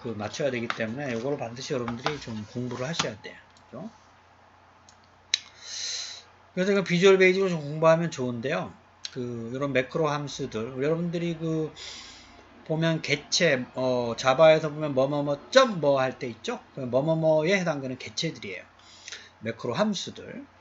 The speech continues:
그죠? 그 다음에 뭐 이런 것들이 있어요. 폼을 열어라. 누르면 폼을 열어라. 그죠? 요, 요거는, 어, 레코드를 추가해라. 저 뭐뭐 하면 할 때 이거 이벤트.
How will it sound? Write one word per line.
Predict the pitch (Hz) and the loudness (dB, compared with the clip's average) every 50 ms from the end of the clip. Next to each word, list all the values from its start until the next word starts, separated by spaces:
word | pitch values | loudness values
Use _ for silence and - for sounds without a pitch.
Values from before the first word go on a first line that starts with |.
| - - _ _ | -20 -20 _ _
그죠? | - - - - 240 - - | -14 -12 -12 -12 -12 -14 -14
그 | 135 | -12
다음에 | 123 127 107 110 113 107 117 151 196 233 | -8 -6 -4 -4 -4 -4 -6 -6 -6 -6
뭐 | 220 165 131 117 | -6 -8 -8 -8
이런 | 113 110 110 | -8 -8 -10
것들이 | 110 104 - - 117 110 | -10 -12 -12 -12 -12 -10
있어요. | 98 - - 110 95 90 - - - - - - - | -10 -10 -10 -10 -12 -14 -18 -20 -20 -20 -20 -20 -14
폼을 | - - 165 156 147 139 | -6 -4 -4 -2 -2 0
열어라. | 127 113 101 104 101 | 0 -2 -2 -4 -6
누르면 | 101 110 123 135 139 175 233 285 294 285 - | -6 -4 -2 0 2 2 2 2 0 -6 -8
폼을 | - - 226 214 208 196 180 165 139 113 | -8 -4 -4 -2 -2 -2 -4 -4 -6 -6
열어라. | 104 95 - 156 151 147 139 - - - - - - - - - - - - - - - | -8 -10 -10 -10 -6 -6 -6 -6 -6 -12 -20 -20 -20 -20 -20 -20 -20 -20 -20 -20 -18 -16
그죠? | - - - 123 | -14 -12 -10 -10
요, | 131 - - - - 104 98 95 92 95 - - - - - - - - - - | -10 -12 -12 -14 -16 -16 -16 -16 -18 -20 -20 -20 -20 -20 -20 -20 -20 -20 -18 -16
요거는, | 113 113 120 135 196 262 330 370 - - - - - - - - - - - - - - - - - - - - - - - | -10 -8 -4 -2 -2 -4 -4 -6 -14 -20 -20 -20 -20 -20 -20 -20 -20 -20 -20 -20 -20 -20 -20 -20 -20 -20 -20 -20 -16 -8 -4
어, | 127 113 107 101 95 90 87 95 - - | -4 -2 -2 -4 -4 -8 -10 -14 -8 -2
레코드를 | 127 127 - - - 160 147 156 151 151 147 147 160 185 180 175 | 0 0 0 0 -4 -4 -2 0 0 0 0 0 0 0 -2 -2
추가해라. | - - 170 175 160 147 123 113 107 110 95 - - - - _ _ - | -6 -8 -6 -4 -2 -2 -2 -4 -6 -8 -8 -10 -12 -16 -20 _ _ -16
저 | - 120 | -12 -6
뭐뭐 | 110 117 127 143 156 | -4 -2 0 2 2
하면 | 156 156 165 175 190 190 | 4 4 6 4 4 4
할 | 170 139 120 - | 2 0 -4 -6
때 | - 127 117 113 110 | -8 -8 -8 -8 -8
이거 | 110 107 110 | -10 -10 -8
이벤트. | 104 104 110 113 123 117 107 101 - - - - - | -8 -6 -4 -2 -2 -2 -2 -4 -10 -12 -12 -10 -12